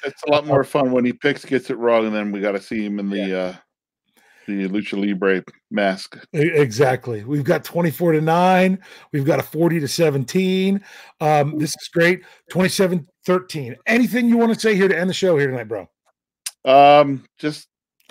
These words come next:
Speaker 1: you know what? We could talk about points. Steelers need to score more points, but honestly, I'm just getting to the point this week. All I care is that we have one more point than the Jets when the clock hits zero.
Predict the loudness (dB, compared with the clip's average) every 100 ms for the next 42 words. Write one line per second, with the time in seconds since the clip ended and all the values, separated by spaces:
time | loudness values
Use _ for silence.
0 | -20 _ -12 -4 0 2 2 0 -6 0
1 | 0 0 0 0 0 -6 -6 -6 -10 -4
2 | -2 -2 -2 -6 -6 -10 -6 -4 -2 -6
3 | -4 -4 -2 -2 2 2 2 0 0 2
4 | 2 0 -4 -8 -10 -10 -6 -6 -4 -8
5 | -6 -6 -6 -10 _ _ _ 2 4 4
6 | 2 2 2 0 -4 -2 2 0 0 -2
7 | -2 0 0 -2 -4 -6 -4 -4 -4 -4
8 | -2 -2 -4 -10 -8 -8 -10 -6 -4 -4
9 | -6 -8 -8 -10 -12